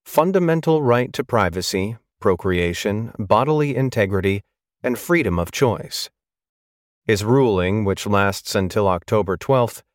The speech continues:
was a victory for pro-choice campaigners. On Friday, the court will hold another hearing on the injunction, and special abortion cases are percolating through the courts.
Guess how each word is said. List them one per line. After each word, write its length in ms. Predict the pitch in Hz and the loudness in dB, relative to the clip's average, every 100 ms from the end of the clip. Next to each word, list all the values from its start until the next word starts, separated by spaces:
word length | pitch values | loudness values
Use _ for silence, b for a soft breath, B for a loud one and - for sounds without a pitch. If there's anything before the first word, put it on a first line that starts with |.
| _ _ _ - | _ _ _ -4
was 200 | 120 120 | -2 0
a 60 | |
victory 560 | 117 143 - 90 78 - | 2 0 0 -4 -6 -12
for 120 | - 87 | -10 -6
pro-choice 680 | - 104 101 - 92 87 - | 0 0 2 0 0 0 -4
campaigners. 800 | 95 85 87 98 85 - - - _ _ _ _ _ _ _ _ _ _ _ _ _ | -4 -4 -2 -2 -4 -10 -14 -16 _ _ _ _ _ _ _ _ _ _ _ _ _
On 140 | 107 | -2
Friday, 500 | - 127 120 92 85 | 2 4 4 2 0
the 100 | 87 | 0
court 240 | 101 113 113 | 0 2 2
will 180 | 117 101 | 0 0
hold 260 | 110 107 | 2 2
another 340 | 107 120 127 104 | 2 2 2 0
hearing 420 | 107 92 92 101 | 0 0 0 0
on 140 | 95 | 0
the 100 | 98 | 0
injunction, 680 | 98 104 127 123 - 82 - _ _ _ _ | 0 2 0 0 -6 -10 -14 _ _ _ _
and 140 | 117 110 | -4 -4
special 460 | - 156 165 170 | -2 -2 0 0
abortion 500 | 127 127 165 - 113 | 2 2 0 0 -2
cases 580 | - 85 85 95 92 110 | -2 -2 -2 -4 -4 0
are 140 | 98 | -2
percolating 720 | 101 - 131 131 113 110 110 110 | 0 -2 -2 0 0 0 -4 -6
through 220 | - 90 | -6 -6
the 80 | 92 | -4
courts. 560 | - 85 - - - | -2 -2 -4 -14 -16